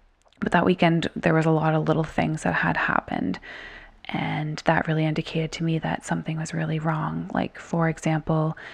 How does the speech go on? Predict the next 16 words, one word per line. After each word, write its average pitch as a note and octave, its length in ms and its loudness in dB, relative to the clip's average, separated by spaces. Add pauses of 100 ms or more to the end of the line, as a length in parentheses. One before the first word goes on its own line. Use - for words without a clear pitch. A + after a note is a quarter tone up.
(280)
she D#3+ 580 0
was E3 180 0
walking D#3+ 380 0
around D#3+ 560 0
in D#3+ 260 -2
the E3 120 0
living E3 300 0
room D#3+ 320 0
with E3 300 -4
no D#3 200 -2
pants D#3 400 -6
on E3 200 0
and D#3+ 200 0
wasn't F3 360 2
really E3 260 2
quite - 580 0